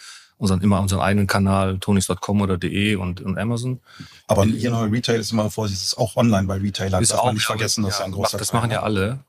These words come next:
Speaker 1: Und in, äh, in England hast du das eher fifty fifty und in den U S A hast du schon wirklich, äh, zwei Drittel, würde ich sagen, äh, wo du, wo du, ähm, online hast, aber auch Retail. Also das heißt, dass,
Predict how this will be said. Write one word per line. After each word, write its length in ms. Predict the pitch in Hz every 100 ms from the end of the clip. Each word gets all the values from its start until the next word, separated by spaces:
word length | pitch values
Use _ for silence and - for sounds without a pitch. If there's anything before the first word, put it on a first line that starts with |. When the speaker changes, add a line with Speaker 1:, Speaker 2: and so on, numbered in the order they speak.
| _
Speaker 1:
Und 220 | 107 101
in, 300 | 101 98 95
äh, 220 | 101 101 92
in 140 | 92
England 320 | 95 117 113
hast 140 | 107 -
du 60 |
das 80 | -
eher 120 | 101
fifty 300 | - 110 -
fifty 480 | 92 123 - 156 147 - - -
und 120 | - 101
in 60 |
den 60 | 117
U 80 | 113
S 120 | -
A 160 | 95
hast 180 | 110 -
du 60 | 110
schon 260 | - 104
wirklich, 500 | 101 101 104 95 -
äh, 220 | 104 95 92
zwei 240 | 95 95
Drittel, 320 | 95 95 95
würde 140 | 92 87
ich 80 |
sagen, 440 | - 87 90 90 90
äh, 220 | 90 87
wo 80 | 90
du, 160 | 92 -
wo 280 | 101 95 92
du, 340 | 92 90 92 -
ähm, 220 | 87 98
online 260 | 101 95
hast, 140 | 98 -
aber 120 | 80
auch 140 | -
Retail. 300 | 127 - 85 -
Also 280 | 85 92 92 - - -
das 160 | 95 -
heißt, 280 | 104 135 135
dass, 200 | -